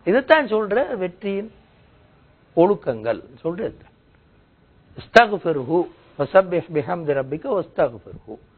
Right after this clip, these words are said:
அப்படின்னு சொல்றது இது. சரி, இதுதான் இந்த சூரா எங்களுக்கு சொல்ற கருத்து. இது இந்த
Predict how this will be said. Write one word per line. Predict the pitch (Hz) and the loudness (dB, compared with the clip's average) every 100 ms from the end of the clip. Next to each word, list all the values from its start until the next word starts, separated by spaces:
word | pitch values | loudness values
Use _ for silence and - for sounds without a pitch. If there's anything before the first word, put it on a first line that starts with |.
| _ | _
அப்படின்னு | _ 113 | _ -14
சொல்றது | 107 151 127 196 | -6 -6 -4 -6
இது. | 101 - - _ _ _ _ _ - _ - | -8 -16 -20 _ _ _ _ _ -20 _ -6
சரி, | 90 _ | -6 _
இதுதான் | 180 202 269 | 0 4 4
இந்த | 277 208 | 4 2
சூரா | 180 220 196 175 247 - _ _ - | 2 2 4 6 6 0 _ _ -4
எங்களுக்கு | 156 165 139 | 0 0 -2
சொல்ற | 117 107 160 | -6 -8 -4
கருத்து. | 156 - - | -6 -8 -4
இது | 190 233 247 202 190 - - - _ - - - - _ - - - - - _ - | 0 4 6 6 4 -6 -20 -20 _ -20 -20 -20 -20 _ -20 -20 -20 -20 -20 _ -6
இந்த | 110 | -2